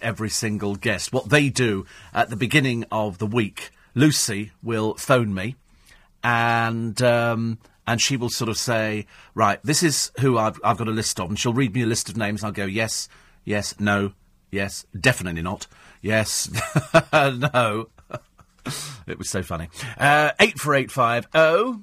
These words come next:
Oh, she's up. Actually, strangely enough, Carol Decker, we were talking about you the other day.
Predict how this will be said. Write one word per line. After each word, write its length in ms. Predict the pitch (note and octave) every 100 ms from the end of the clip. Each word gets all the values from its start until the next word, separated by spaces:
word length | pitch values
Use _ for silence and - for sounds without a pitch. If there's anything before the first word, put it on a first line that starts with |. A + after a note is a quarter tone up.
| -
Oh, 140 | D4+ E4
she's 220 | A#3+ A3+
up. 380 | C#4+ - - -
Actually, 240 | A3 - C#3+
strangely 560 | - G3+ C4 C4 B3+
enough, 460 | G3+ F#3+ A#2+ - - _ _ _ -
Carol 340 | D3 D3 A#2+
Decker, 380 | A#2+ C3 - F#2
we 160 | D3
were 80 | C#3
talking 380 | - A#3+ B3+ G#2+
about 220 | F#2 F#2+
you 160 | A2 A#2+
the 140 | C#3+
other 160 | D3+ E3
day. 420 | G3 G#3+ A2+ G#2